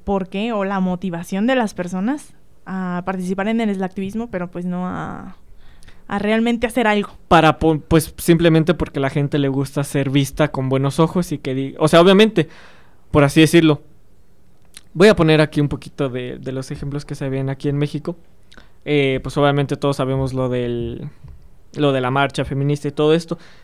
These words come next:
Speaker 2: Y obviamente, este, es muy bueno apoyar, es muy bueno todo esto, pero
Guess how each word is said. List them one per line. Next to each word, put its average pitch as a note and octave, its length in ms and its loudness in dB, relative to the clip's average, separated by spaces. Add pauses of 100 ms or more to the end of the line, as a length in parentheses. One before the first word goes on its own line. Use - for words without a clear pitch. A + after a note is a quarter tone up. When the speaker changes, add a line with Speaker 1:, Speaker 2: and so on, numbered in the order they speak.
(180)
Speaker 2:
Y F3 100 4
obviamente, B3 520 2
este, C3+ 880 -4
es D3 120 0
muy D#3 200 6
bueno D3+ 320 4
apoyar, C#3 480 0
es C#3+ 80 -2
muy C#3+ 160 -2
bueno B2+ 600 -6
todo C#3 220 0
esto, C#3 320 -4
pero B2+ 600 0